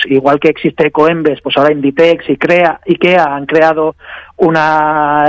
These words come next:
especie de Ecoembes para la industria textil, para no desperdiciar las telas. Y ellos lo que hacen es, todos los excedentes de tela que hay, los ponen en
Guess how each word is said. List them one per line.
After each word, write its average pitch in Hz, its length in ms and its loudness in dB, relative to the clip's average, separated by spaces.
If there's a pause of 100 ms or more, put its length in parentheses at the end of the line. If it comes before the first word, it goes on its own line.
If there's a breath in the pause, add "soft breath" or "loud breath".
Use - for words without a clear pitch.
especie 160 580 0
de 156 200 2
Ecoembes 160 520 -2
para 143 160 0
la 135 80 0
industria 139 240 -2
textil, 175 400 0
para 135 220 -2
no 143 80 0
desperdiciar 147 580 -2
las 143 200 -4
telas. 175 300 0 (640 soft breath)
Y 160 80 4
ellos 175 180 2
lo 185 120 -2
que 180 100 -2
hacen 180 240 -2
es, 180 160 0 (220)
todos 165 200 0
los 190 140 0
excedentes 175 580 -2
de 165 80 2
tela 156 260 0
que 151 180 0
hay, 180 280 0 (400 loud breath)
los 143 240 0
ponen 165 300 -2
en 170 400 -4